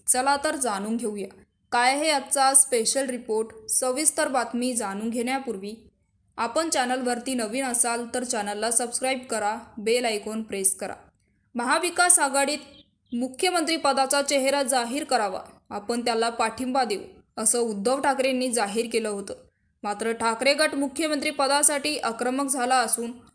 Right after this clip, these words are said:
मुख्यमंत्री पदासाठी नवा प्रस्ताव काँग्रेस आणि शरद पवार गटासमोर त्यांनी ठेवला आहे. या प्रस्तावानुसार ठाकरे गटाकडून कमी जागावर लढण्याची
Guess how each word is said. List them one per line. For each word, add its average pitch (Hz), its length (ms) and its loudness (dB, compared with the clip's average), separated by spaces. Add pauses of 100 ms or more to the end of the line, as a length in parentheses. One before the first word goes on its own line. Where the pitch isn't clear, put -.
(160)
मुख्यमंत्री 330 540 0
पदासाठी 277 640 0
नवा 247 260 -2
प्रस्ताव 240 500 -2
काँग्रेस 247 520 0
आणि 262 200 0
शरद 247 300 0
पवार 220 340 -4 (540)
गटासमोर 262 560 2
त्यांनी 220 340 -4
ठेवला 202 320 -6
आहे. - 240 -10 (460)
या 220 140 -2
प्रस्तावानुसार 254 960 2
ठाकरे 285 380 0
गटाकडून 269 540 0
कमी 254 360 -2
जागावर 254 480 2
लढण्याची 226 560 -2